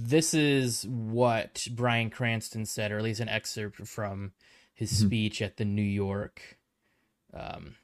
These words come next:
Speaker 1: sag strike. Is it, like, are they, like, striking together, the W G A and this? I mean, like, I, I, I know at the same time, but
Speaker 2: Yes.
Speaker 1: are they
Speaker 2: Yeah, they're
Speaker 1: marching together? I, I guess is my
Speaker 2: Yeah, and I think the U P S is there too.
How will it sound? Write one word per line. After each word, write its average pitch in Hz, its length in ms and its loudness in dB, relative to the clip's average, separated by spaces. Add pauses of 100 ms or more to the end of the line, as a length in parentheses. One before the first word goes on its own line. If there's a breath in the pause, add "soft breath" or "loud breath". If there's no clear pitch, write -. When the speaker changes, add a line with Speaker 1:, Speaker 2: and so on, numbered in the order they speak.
(140)
Speaker 1:
sag 104 500 -4
strike. - 560 -8
Is 156 360 2
it, 180 120 8
like, 165 160 6
are 160 120 8
they, 196 140 6
like, 240 120 4
striking 135 480 2
together, 110 520 2
the 98 500 -2 (380)
W 113 300 0
G 113 260 2
A 117 220 2
and 110 140 0
this? 104 320 -2
I 135 60 0
mean, 156 160 4
like, 147 160 4
I, 156 180 6
I, 143 380 6
I 165 40 6
know 165 160 2
at 143 220 4
the 131 80 -8
same 127 260 2
time, 123 320 10
but 117 80 0
Speaker 2:
Yes. - 240 -6 (220 loud breath)
Speaker 1:
are 135 160 6
they 135 140 4
Speaker 2:
Yeah, 123 340 10
they're 123 100 8
Speaker 1:
marching 123 420 4
together? 95 560 -6
I, 104 80 -8
I - 40 -6
guess 107 200 -8
is 104 80 -10
my 127 60 4
Speaker 2:
Yeah, 135 340 10
and 120 160 8
I 123 180 8
think 123 200 0
the 123 80 2
U 127 160 4
P 123 180 2
S 127 180 6
is 101 120 -2
there 107 140 0
too. 101 400 0